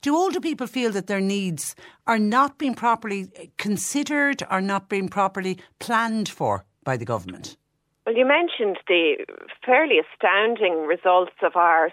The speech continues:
Speaker 2: survey, our member consultation. And as you said, we had ninety-four percent people saying that they wanted an independent commissioner put in place so that they have a voice. And what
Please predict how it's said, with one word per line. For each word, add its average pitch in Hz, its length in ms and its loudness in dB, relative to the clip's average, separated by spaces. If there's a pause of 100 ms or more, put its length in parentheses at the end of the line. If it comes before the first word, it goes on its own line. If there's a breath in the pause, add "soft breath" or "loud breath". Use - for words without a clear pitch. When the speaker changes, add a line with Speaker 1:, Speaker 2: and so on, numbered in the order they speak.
Speaker 2:
survey, 208 460 2
our 165 180 4
member 208 360 0
consultation. 180 1000 -2 (460 loud breath)
And 202 220 4
as 247 200 4
you 190 180 0
said, 208 280 6 (120)
we 220 120 0
had 233 160 -4 (100)
ninety-four 233 1000 2
percent 190 560 -2 (580 loud breath)
people 214 400 2 (100)
saying 185 260 4
that 175 180 0
they 175 100 0
wanted 196 580 2
an 180 120 -2
independent 175 600 -2
commissioner 180 520 0
put 170 260 0
in 156 140 -2
place 185 400 4
so 165 100 0
that 160 140 -2
they 160 100 2
have 196 320 2
a 156 80 -6
voice. 202 400 4 (480 loud breath)
And 233 140 4
what 302 160 6